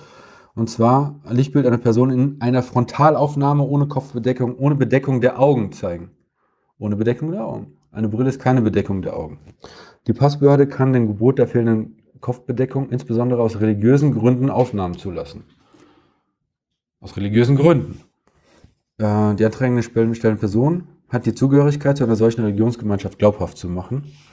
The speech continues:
Dies kann zum Beispiel durch die Bestätigung der jeweiligen Religionsgemeinschaft über die Zugehörigkeit der antragstellenden Person erfolgen.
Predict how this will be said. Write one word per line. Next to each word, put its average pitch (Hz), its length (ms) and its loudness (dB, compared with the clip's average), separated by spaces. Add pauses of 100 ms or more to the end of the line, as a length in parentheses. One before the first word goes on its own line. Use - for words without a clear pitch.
(420)
Dies 123 180 2
kann 127 160 2
zum 117 140 0
Beispiel 110 320 2
durch 110 120 2
die 104 100 -4
Bestätigung 113 520 0
der 104 80 2
jeweiligen 107 460 4
Religionsgemeinschaft 117 1040 -4
über 143 140 2
die 139 100 0
Zugehörigkeit 120 720 0
der 107 140 -2
antragstellenden 113 720 0
Person 101 300 -2
erfolgen. 95 400 -4